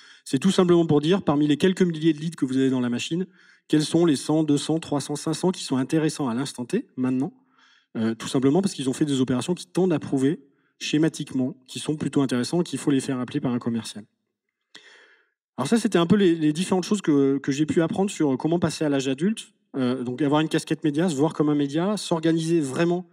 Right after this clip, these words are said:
pour produire et, et tenir dans la durée, c'est peut-être ça le plus compliqué. Penser à son lead cycle, ne pas voir ses contenus uniquement comme, euh, de la com ou de la visibilité. Penser inbound et outbound, et là, euh, comme ça, vous allez aussi vous faire, euh, copain avec les commerciaux parce qu'ils ont besoin que vous ayez,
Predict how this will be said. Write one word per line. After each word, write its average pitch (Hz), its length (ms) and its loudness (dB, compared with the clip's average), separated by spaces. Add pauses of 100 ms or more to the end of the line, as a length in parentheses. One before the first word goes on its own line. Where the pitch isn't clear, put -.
(340)
pour - 140 -4
produire 160 460 2
et, 135 240 -2
et 123 60 -2
tenir 180 360 2
dans 156 120 0
la 147 100 2
durée, 139 240 0
c'est 143 140 -6
peut-être 127 180 -8
ça - 80 -6
le 151 80 -2
plus 147 160 -2
compliqué. 135 480 -4 (580)
Penser 170 240 2
à 196 60 4
son 185 120 0
lead 180 140 0
cycle, 185 300 2
ne 175 100 2
pas 147 100 0
voir 165 140 0
ses 156 140 -6
contenus 165 400 -4
uniquement 180 420 0
comme, 135 400 0
euh, 113 40 -4
de 131 120 -2
la 135 100 0
com 151 280 0
ou - 20 -2
de 127 60 -2
la 127 80 0
visibilité. 127 640 -6 (680)
Penser 165 320 2
inbound 175 440 2
et 156 160 2
outbound, 165 340 0
et 131 60 0
là, 143 240 0
euh, 123 240 -2
comme 127 160 -8
ça, - 120 -6
vous 143 200 -4
allez 123 80 0
aussi 127 180 -4
vous 147 100 -6
faire, 135 240 -6
euh, 113 120 -4
copain 147 300 -4
avec 131 200 -4
les 123 80 -4
commerciaux 127 400 -4
parce - 140 -8
qu'ils 113 200 -10
ont 117 60 -4
besoin 147 420 0
que 151 140 -12
vous 120 180 -8
ayez, 117 220 -4